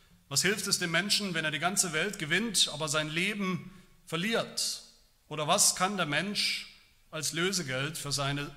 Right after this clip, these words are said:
für sein Leben geben?“ Und die Antwort ist nichts. Nichts können wir selbst geben. Die Erlösung von Menschen, von Sündern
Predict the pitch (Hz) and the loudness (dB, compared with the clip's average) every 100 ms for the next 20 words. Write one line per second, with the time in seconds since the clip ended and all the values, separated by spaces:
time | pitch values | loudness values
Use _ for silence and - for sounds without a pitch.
0 | - 151 135 139 139 139 143 147 110 - | -12 -8 -4 -4 -4 -4 -4 -6 -8 -12
1 | - - - 160 190 131 - - - - | -20 -20 -4 0 0 -2 -12 -18 -20 -20
2 | - - - _ - - - - - _ | -20 -20 -20 _ -20 -20 -20 -20 -20 _
3 | _ - - - 143 127 101 127 147 240 | _ -20 -20 -12 -10 -8 -10 -10 -8 -4
4 | 254 - - - - - - - - - | -4 -2 0 -2 -4 -10 -18 -20 -20 -20
5 | - - - - - - - - - - | -20 -20 -20 -20 -20 -20 -20 -20 -20 -20
6 | - - - - - - - - - - | -20 -20 -20 -20 -20 -20 -20 -20 -20 -20
7 | - 143 139 - - - 117 110 110 107 | -10 -6 -2 -2 -4 -8 -10 -8 -8 -10
8 | 98 - - - - 107 - - - - | -12 -16 -20 -14 -10 -10 -8 -10 -10 -20
9 | - 110 98 - - 120 139 156 147 139 | -18 -16 -16 -18 -16 -10 -6 -4 -4 -6
10 | 139 - 110 123 139 - 156 123 113 135 | -8 -12 -10 -6 -6 -6 -8 -10 -6 -4
11 | 139 131 127 | -4 -6 -8